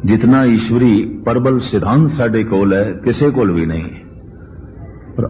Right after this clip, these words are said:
آکھیا جاندا ہے کہ کل ٹوٹل ڈیڑھ کروڑ نے، کچھ بھی نہیں ہے۔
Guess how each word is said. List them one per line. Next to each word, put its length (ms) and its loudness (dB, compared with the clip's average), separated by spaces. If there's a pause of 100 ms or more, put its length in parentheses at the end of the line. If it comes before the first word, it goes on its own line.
آکھیا 380 2
جاندا 320 2
ہے 140 2
کہ 140 -4
کل 360 0
ٹوٹل 540 0
ڈیڑھ 300 2
کروڑ 300 -2
نے، 100 -8 (120)
کچھ 240 -2
بھی 140 2
نہیں 160 -6
ہے۔ 300 -16